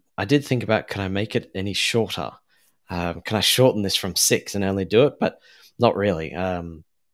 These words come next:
the, there's usually a couple of core projects in each of these that will improve these things. And,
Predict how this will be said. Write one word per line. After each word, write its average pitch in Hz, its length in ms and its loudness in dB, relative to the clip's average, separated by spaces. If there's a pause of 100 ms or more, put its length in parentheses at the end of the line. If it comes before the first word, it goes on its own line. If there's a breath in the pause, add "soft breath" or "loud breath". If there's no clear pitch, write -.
(120)
the, - 140 -10 (320)
there's 95 220 -4
usually 107 340 0
a 87 40 -4
couple 92 320 -6
of 87 80 -6
core 90 220 -4
projects 90 520 -4
in 85 100 -8
each 92 200 -6
of 82 80 -6
these 98 260 -6
that - 80 -12
will 82 160 -8
improve 98 420 -8
these 107 400 -4
things. 135 440 -4
And, 87 380 -6